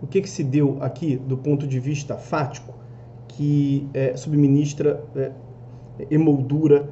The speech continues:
essa pretensão que chegou até o S T J. Na origem, nós tivemos o ajuizamento de uma ação previdenciária em face do I N S S, pedindo a concessão do benefício previdenciário,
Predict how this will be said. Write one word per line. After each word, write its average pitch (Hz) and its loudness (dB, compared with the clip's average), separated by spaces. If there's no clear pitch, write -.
essa 135 -6
pretensão 143 -2
que - -6
chegou 135 0
até 131 -2
o 143 2
S 131 0
T 143 0
J. 120 -8
Na 151 -2
origem, 165 4
nós 156 -4
tivemos 160 -2
o 165 0
ajuizamento 151 0
de 143 -6
uma 147 0
ação 147 -2
previdenciária 139 -4
em 135 -2
face 131 -6
do 127 -4
I 127 0
N 120 -4
S 147 -4
S, 170 0
pedindo 135 -4
a 123 -2
concessão 143 -4
do 139 -4
benefício 131 -4
previdenciário, 131 -6